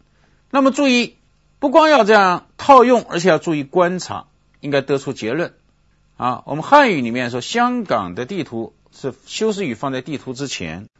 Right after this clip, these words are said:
而英语里面呢，把它放在后面，a map of Hong Kong。同样，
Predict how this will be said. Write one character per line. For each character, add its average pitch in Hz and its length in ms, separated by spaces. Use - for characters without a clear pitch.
而 135 120
英 190 220
语 147 60
里 107 80
面 110 160
呢， 98 80
把 90 120
它 104 80
放 123 220
在 113 80
后 180 240
面， 104 160
a 104 60
map 120 240
of 123 160
Hong 123 280
Kong。 90 300
同 185 140
样， 233 240